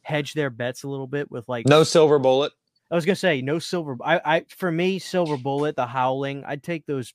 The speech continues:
Speaker 1: over American Werewolf at this point. I love
Speaker 2: I mean,
Speaker 1: American
Speaker 2: Cr-,
Speaker 1: Werewolf, but
Speaker 2: Christian, you mentioned one of them that is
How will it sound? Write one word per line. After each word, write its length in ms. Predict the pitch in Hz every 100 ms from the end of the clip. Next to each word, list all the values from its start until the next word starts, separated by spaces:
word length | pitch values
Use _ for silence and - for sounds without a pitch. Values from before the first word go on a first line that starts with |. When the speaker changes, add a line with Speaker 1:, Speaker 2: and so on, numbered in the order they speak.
| - _ - -
Speaker 1:
over 260 | 139 127
American 340 | 120 117 113 113
Werewolf 260 | 113 110 104
at 100 | 104
this 160 | 107
point. 220 | - 110 -
I 80 | 160
love 160 | 190
Speaker 2:
I 20 | 143
mean, 120 | 143
Speaker 1:
American 200 | 151 -
Speaker 2:
Cr-, 40 |
Speaker 1:
Werewolf, 380 | 131 139 143 151 101
but 140 | 120 - - - - _ -
Speaker 2:
Christian, 420 | 156 151 - 123
you 100 | 160
mentioned 400 | 160 131 123 101
one 180 | 107 107
of 60 | 101
them 200 | 101 95
that 160 | 95
is 380 | 92 87 - -